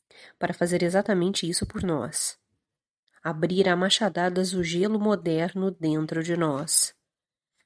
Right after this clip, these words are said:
para que nos libertemos para avançar, das melhores formas consagradas pelo tempo. Todas nós, almas,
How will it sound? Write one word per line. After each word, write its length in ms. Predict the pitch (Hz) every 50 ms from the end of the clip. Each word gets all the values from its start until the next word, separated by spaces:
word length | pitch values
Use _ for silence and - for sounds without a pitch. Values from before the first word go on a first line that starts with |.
| _ _
para 160 | - 185 175 170
que 100 | - 185
nos 200 | 185 185 180 180
libertemos 1000 | 196 190 214 202 190 208 202 196 - _ - 165 165 165 170 175 175 175 - -
para 260 | - 196 190 196 208
avançar, 720 | 196 185 208 208 202 175 - - - 156 135 131 131 151 - _ _ _ _ _ _ _ _ _ _ _ _ _ _ _ _ _ _ - - - -
das 160 | - 180 180 185
melhores 500 | 175 165 170 170 165 185 185 - - -
formas 580 | - - 170 175 190 208 214 208 214 202 -
consagradas 840 | - - 240 226 - - 254 240 196 165 160 160 160 160 165 - -
pelo 200 | - 170 175 180
tempo. 640 | 175 - - 147 143 143 151 147 _ _ _ _ _ _ _ _ _ _ _ _ _ _ _ _ _ _ _ _ _ _
Todas 460 | - 233 226 220 208 226 226 214 196 190
nós, 580 | 175 160 143 131 151 - - - - - - _ _ _ _ _ _ _ _ _ _ -
almas, 720 | - 185 180 175 170 165 165 156 147 151 - - - -